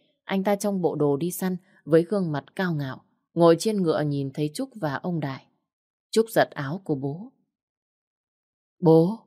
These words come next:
mình về thôi." "Đây là nhà của con cơ mà." Khánh vẫn ngồi trên ngựa rồi nói với Vũ già. "Tôi nói rồi,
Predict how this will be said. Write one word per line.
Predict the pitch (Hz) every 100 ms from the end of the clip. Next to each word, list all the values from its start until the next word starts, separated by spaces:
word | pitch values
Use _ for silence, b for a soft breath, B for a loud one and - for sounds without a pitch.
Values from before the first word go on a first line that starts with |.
| _
mình | 190 175
về | 160 160 151
thôi." | 190 190 190 _ _ _ _ _ _ _ _ _ -
"Đây | 175
là | 170 156
nhà | 151 143
của | 143
con | 131 170 160
cơ | 165
mà." | 147 127 _ _ _ _ _ _ _ _ _ _ _
Khánh | 170 165
vẫn | 185 214
ngồi | 175 147
trên | 160 160 151
ngựa | 139 135
rồi | 151 143
nói | 139 151
với | 185
Vũ | 180 151 214
già. | 151 135 - _ _ _ _ _ _ _ _ _ _ _ _ _
"Tôi | - 170
nói | 156 160
rồi, | 190 147